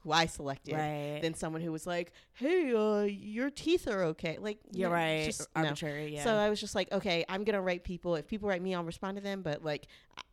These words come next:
Speaker 1: this is a year of a hundred percent, like, what do I have to lose?
Speaker 2: Yeah.
Speaker 1: So I was just writing people and just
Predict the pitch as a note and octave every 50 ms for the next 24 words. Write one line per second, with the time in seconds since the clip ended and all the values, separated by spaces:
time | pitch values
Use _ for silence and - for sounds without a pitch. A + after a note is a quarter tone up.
0 | _ - E3 F#3 F3+ - F#3 E3+ F3+ E3+ F3 E3+ D#3+ E3 E3+ F3 D#3+ - - -
1 | - G3 F#3+ D3 D#3 D3 - D#3 E3 F3 F3 E3 D#3+ D3 D3 D3+ D3+ - - D3+
2 | C#3+ C#3+ C#3 D#3 - - F3+ G#3+ A#3+ B3+ A#3 F#3+ F3 E3+ F3 D#3+ D#3 D3 B2 D#3+
3 | D#3 D#3 D#3 - - D#3+ - - F3 F#3 G#3+ A3+ G#3+ G#3 - A#3+ A3 - A3 G#3
4 | G3+ G3 F3+ D3 C#3+ C#3+ C#3+ - - F3+ - D#3+ D#3 - -